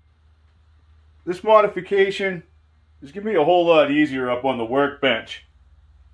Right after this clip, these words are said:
mostly because of that guy right there.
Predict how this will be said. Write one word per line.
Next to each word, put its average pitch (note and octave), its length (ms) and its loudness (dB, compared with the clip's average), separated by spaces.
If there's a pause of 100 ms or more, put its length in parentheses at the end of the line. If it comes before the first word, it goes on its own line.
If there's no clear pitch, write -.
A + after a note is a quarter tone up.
(260)
mostly D#3+ 720 -2 (420)
because C3 240 -8
of B2 60 -6
that C#3 260 2
guy C3 180 4
right A#2+ 300 0
there. C3 380 0